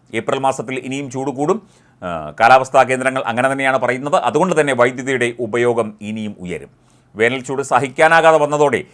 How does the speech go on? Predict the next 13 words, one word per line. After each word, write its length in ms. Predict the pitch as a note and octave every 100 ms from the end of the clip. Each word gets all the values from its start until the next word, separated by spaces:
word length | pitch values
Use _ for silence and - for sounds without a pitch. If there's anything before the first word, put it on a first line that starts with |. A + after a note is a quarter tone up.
| _ A#2+
എ 100 | D3+
സി 180 | F3 A3 F#3
വിപണിയിലൊക്കെ 460 | D#3+ E3 D#3+ D#3+ D#3
കച്ചവടം 340 | C#3 E3+ E3 D3+
പൊടിപിടിക്കുന്നു. 520 | C#3+ C3 G#2+ E2+ C2+ _ _ -
കാരണം, 220 | G2 A#2 A2+
ഒന്ന് 160 | B2+
ചീഞ്ഞാലേ 380 | C#3 C3+ C3+ C#3
മറ്റൊന്നിന് 440 | C3 A#2+ C#3 C#3 B2
വളമാകൂ 380 | A#2+ B2 C3 C3+
എന്ന് 160 | B2+ C3
പറയുന്നത് 380 | B2 B2+ C3+ C3
പോലെ, 140 | C3